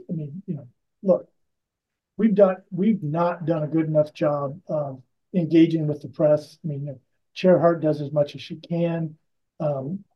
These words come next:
I don't think our elected officials have done a good enough job of engaging with the national press, a lot of whom are in town. And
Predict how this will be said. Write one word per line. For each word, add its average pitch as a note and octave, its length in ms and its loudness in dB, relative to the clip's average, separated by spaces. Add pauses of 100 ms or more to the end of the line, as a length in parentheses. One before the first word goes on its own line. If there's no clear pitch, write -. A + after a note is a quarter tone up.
I D#3+ 180 -2
don't D#3+ 220 -2
think D3+ 200 -6
our D3+ 100 2
elected D#3 320 0
officials G3 440 2
have D3 100 -6
done D3+ 160 2
a C#3+ 40 -4
good D3+ 140 0
enough C#3+ 240 -4
job D3 260 -2
of C#3 120 -10
engaging D3 520 -4
with D3 140 -4
the D#3+ 80 -6
national C#3+ 400 -4
press, - 300 -6 (400)
a D#3 60 0
lot E3+ 340 6
of D#3+ 80 4
whom F3 120 0
are D#3 160 0
in C#3+ 120 -4
town. D3+ 480 -2 (480)
And F#3+ 420 6